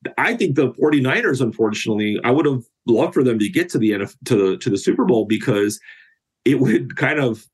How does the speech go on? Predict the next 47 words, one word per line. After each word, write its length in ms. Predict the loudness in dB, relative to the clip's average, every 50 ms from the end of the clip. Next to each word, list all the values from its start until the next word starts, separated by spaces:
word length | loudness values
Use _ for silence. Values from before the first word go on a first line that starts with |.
| _ -2
dissolve 520 | 0 0 2 2 2 0 0 0 0 0
this 180 | 0 0 0 0
myth 300 | 0 0 0 0 0 0
of, 180 | -2 -2 0 -2
like, 220 | -2 -2 -2 -4
do 100 | -2 -2
you 220 | 0 0 0 2 2
really 240 | 4 4 4 2
need 420 | 2 2 2 2 0 0 -2 -6 -6
Patrick 340 | -4 -4 -2 -2 -2 -2 0
Mahomes 680 | -2 -2 0 0 2 2 2 2 2 2 2 2 0 0
or 100 | -2 -4
Jalen 380 | 0 0 2 2 2 0 0
Hurts 360 | 0 2 2 2 2 0 -4
or 60 | -8 -6
Josh 340 | -4 -2 -2 -2 0 0
Allen 340 | 0 0 0 0 -2 -4 -6 -10 -16 -20 _ _
or 80 | -4 -2
Joe 200 | 2 2 2 2
Burrow 300 | 4 2 2 2 2 0
to 140 | -2 -4 -4
get 280 | 0 0 0 0 0
to 100 | 0 0
the 80 | 2 2
Super 340 | 0 2 0 2 2 2 0
Bowl? 220 | 0 0 -2 0
Like, 160 | -2 -2 -4
you 80 | -6 -2
can 160 | -2 0 2
do 220 | 4 4 4 4 2
it 120 | 0 -2
with 220 | -4 -4 -4 -6 -14 _ _ _ _ _ 0
Mister 420 | 0 0 0 2 0 0 2 2
Irrelevant 680 | 2 2 2 2 2 2 2 2 2 0 -2 -4 -6 -12 _ _ _ _ _ _ _ _ _ _ _
in 120 | 0 2 2
his 200 | 2 2 2 2
rookie 240 | 0 2 2 0 0
year. 460 | 2 2 0 2 2 0 -2 -2 -2 -2
Like, 220 | -2 -2 -2 -2
what? 500 | -2 0 0 0 0 -2 -2 -2 -2 -2
You 140 | 0 2 2
know, 160 | 2 2 2
like, 200 | 2 0 0 0
that 200 | -2 -4 -2 0
would 160 | -2 -2 0
just 240 | 0 -2 -2 -2 -4
dis-, 240 | -6 -6 -6 -10